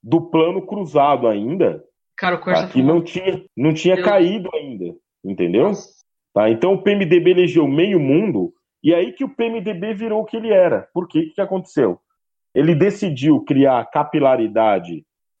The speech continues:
Speaker 1: é, no Brasil inteiro, tá? E decidiu nunca se candidatar e sempre ser o partido base de, do partido que queria tá no poder.
Speaker 2: Ah.
Speaker 1: Aí, aí surgiu o P S D B depois, que foi uma desinência do P M D B.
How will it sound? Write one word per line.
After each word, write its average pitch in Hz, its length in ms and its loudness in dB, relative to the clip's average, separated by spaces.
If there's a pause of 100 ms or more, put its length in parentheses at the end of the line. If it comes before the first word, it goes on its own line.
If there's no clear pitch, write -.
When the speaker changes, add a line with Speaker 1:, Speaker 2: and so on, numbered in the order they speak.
(140)
Speaker 1:
é, 90 320 -2
no 110 120 2
Brasil 113 420 0
inteiro, 151 480 0 (400)
tá? 117 160 2
E 143 60 2
decidiu 170 480 0
nunca 190 300 0
se - 140 -10
candidatar 165 640 0
e 180 60 0
sempre 196 300 -6
ser - 140 -2
o 185 140 4
partido 160 600 -4
base 135 480 -2
de, 156 200 -10
do 147 120 -6
partido 151 460 -4
que - 100 -20
queria 147 240 2
tá 143 140 -2
no 143 80 -2
poder. 117 460 0 (300)
Speaker 2:
Ah. 71 200 -20
Speaker 1:
Aí, 104 360 0 (340)
aí 123 200 2
surgiu 147 400 2
o 156 80 -4
P 143 80 0
S 139 240 0
D 143 160 -2
B 123 160 2
depois, 151 380 0
que - 80 -14
foi 120 140 0
uma 110 120 0
desinência 104 600 0
do 95 80 -2
P 101 140 -2
M 107 120 2
D 123 140 2
B. 143 320 0